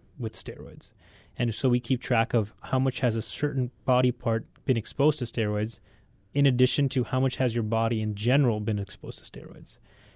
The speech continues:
And, you know, I think there's various levels of conservative, uh,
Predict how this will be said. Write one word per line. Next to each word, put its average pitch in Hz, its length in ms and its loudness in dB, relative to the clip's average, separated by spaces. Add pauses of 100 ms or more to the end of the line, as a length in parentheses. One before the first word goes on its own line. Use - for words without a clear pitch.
(140)
And, 117 300 0 (960)
you 135 100 0
know, 120 220 2
I 120 80 0
think 123 160 2
there's 117 160 2
various 117 480 2
levels 117 420 2
of 110 260 -2 (320)
conservative, 117 760 0 (480)
uh, 123 200 -4